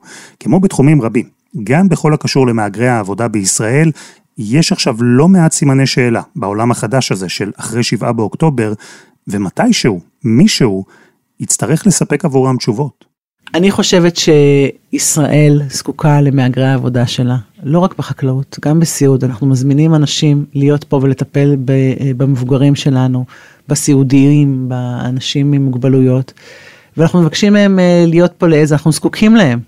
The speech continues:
Speaker 2: גם לחקלאות וגם, אה, לסיעוד וגם לבניין, אבל אנחנו לא נותנים להם להיות בני אדם, אנחנו ממשיכים להתייחס אליהם כאל עובדים זרים, ולא כאל בני אדם. אני בחלום שלי כמובן כן רואה אפיק של התאזרחות אחרי זמן מסוים.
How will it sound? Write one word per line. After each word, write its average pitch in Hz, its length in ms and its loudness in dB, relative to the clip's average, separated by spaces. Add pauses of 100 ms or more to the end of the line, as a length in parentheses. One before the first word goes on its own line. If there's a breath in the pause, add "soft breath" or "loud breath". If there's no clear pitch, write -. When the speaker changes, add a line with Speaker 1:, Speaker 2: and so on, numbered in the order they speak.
(100)
Speaker 2:
גם 143 160 -2
לחקלאות 139 580 -2
וגם, 135 380 -2
אה, 135 200 -2
לסיעוד 139 500 -2
וגם 131 220 -2
לבניין, 131 520 -2 (520 loud breath)
אבל 156 140 0
אנחנו 165 220 0
לא 170 180 2
נותנים 156 260 2
להם 135 140 2
להיות 135 180 2
בני 127 220 0
אדם, 120 300 -2 (300)
אנחנו 127 240 -4
ממשיכים 131 340 -2
להתייחס 143 300 -4
אליהם 139 160 2
כאל 135 180 0
עובדים 135 460 0
זרים, 123 360 -2 (600 soft breath)
ולא 135 200 0
כאל 143 180 0
בני 135 280 -2
אדם. 123 360 -2 (120)
אני 143 240 0
בחלום 139 420 -2
שלי 139 280 0
כמובן 127 500 -2 (160)
כן 147 220 0
רואה 131 380 0
אפיק - 360 -6
של 127 200 -4
התאזרחות 127 720 -4 (280 loud breath)
אחרי 127 320 -2
זמן 147 300 2
מסוים. 127 560 -2